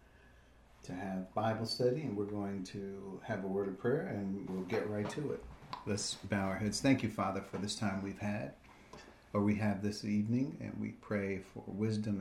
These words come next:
as we open your word. We thank you for life, health, and strength. Every day we're here, we acknowledge that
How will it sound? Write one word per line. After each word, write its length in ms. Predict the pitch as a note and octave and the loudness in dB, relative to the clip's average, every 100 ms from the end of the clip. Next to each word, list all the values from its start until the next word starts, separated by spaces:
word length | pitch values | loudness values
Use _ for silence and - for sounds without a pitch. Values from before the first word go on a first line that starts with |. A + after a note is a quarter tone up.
| F2+ | -2
as 120 | - | -2
we 140 | G2 - | -4 0
open 320 | G#2 G#2 G#2+ | -2 2 0
your 120 | G2 | 0
word. 520 | F#2+ G2 G2+ F#2+ F#2 - - - - - - - - - | -2 -2 -2 -4 -8 -10 -18 -20 -20 -20 -20 -20 -20 -8
We 60 | - | 0
thank 160 | G2 | 0
you 80 | G2 | 0
for 100 | - | -2
life, 300 | F2+ F2 - | 0 0 -2
health, 200 | F#2+ F#2 | -4 -2
and 120 | F#2+ F2+ | -4 -6
strength. 460 | - A#2+ A#2 A2 - - - - - - - - - - - | 0 4 4 2 -6 -20 -20 -20 -20 -20 -20 -20 -20 -16 -6
Every 220 | - G#2 G#2 | 0 4 4
day 200 | G#2 F#2+ | 4 2
we're 160 | F#2 | 0
here, 400 | G2 G2+ G2+ G#2+ G2+ | 0 0 0 -2 -4
we 380 | F#2+ G#2+ G#2+ - - - | -6 -4 -6 -10 -20 -10
acknowledge 760 | G2 G#2+ G#2 G2+ G2+ G2+ G2+ - | -8 -2 -2 -2 -4 -6 -8 -10
that 260 | G#2 G2+ | -8 -8